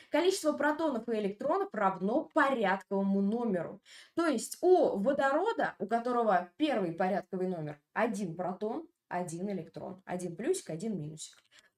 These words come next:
У кислорода, как мы видим, восьмой порядковый номер — восемь протонов, восемь электронов. У фосфора, как мы видим, пятнадцатый он по порядковому номеру,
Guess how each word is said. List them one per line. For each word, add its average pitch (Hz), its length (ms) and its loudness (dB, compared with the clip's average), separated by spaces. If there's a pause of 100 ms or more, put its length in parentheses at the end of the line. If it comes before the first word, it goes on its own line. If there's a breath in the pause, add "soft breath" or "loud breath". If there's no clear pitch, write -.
(120)
У 381 160 6
кислорода, 349 880 2
как 233 160 0
мы 254 100 0
видим, 247 280 -2
восьмой 247 480 0
порядковый 190 520 0
номер — 180 440 -2
восемь 214 600 0
протонов, 269 560 -2
восемь 208 460 -2
электронов. - 500 -6 (320 loud breath)
У 330 140 2
фосфора, 330 880 -2
как 226 160 -2
мы 247 120 0
видим, 240 300 -2
пятнадцатый 254 760 0
он 175 100 -6
по 190 80 -4
порядковому 190 600 0
номеру, 160 400 -4